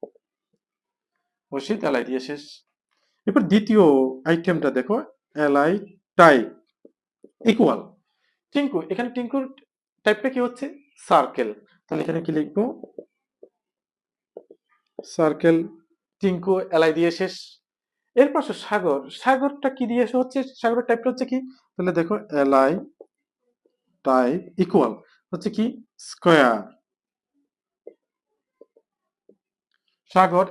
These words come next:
এলআই দিয়ে শেষ। এরপর ইউএল দিয়ে শুরু, ইউএল দিয়ে শেষ। বডি দিয়ে শুরু, বডি দিয়ে শেষ। টিএমএল দিয়ে শেষ। তাহলে আশা করি সবাই বুঝতে পেরেছো যে ভিন্ন টাইপের, টাইপের থাকলে,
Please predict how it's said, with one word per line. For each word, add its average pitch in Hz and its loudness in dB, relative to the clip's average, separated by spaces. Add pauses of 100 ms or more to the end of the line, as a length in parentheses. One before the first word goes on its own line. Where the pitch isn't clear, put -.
(120)
এলআই 160 2
দিয়ে 165 0
শেষ। 185 -6 (600)
এরপর 143 -4
ইউএল 170 0
দিয়ে 185 0
শুরু, 196 -2
ইউএল 185 2
দিয়ে 185 2
শেষ। 202 0 (380)
বডি 143 0
দিয়ে 185 -2
শুরু, 190 -2
বডি 170 2
দিয়ে 185 -8
শেষ। 240 -10
টিএমএল 180 -4
দিয়ে 165 -2
শেষ। 170 -12 (1120)
তাহলে 123 -2
আশা 117 -8
করি 165 -2
সবাই 190 0
বুঝতে - -2
পেরেছো 190 2 (200)
যে 139 2 (800)
ভিন্ন 226 0 (140)
টাইপের, 214 0
টাইপের 208 -6
থাকলে, 170 -4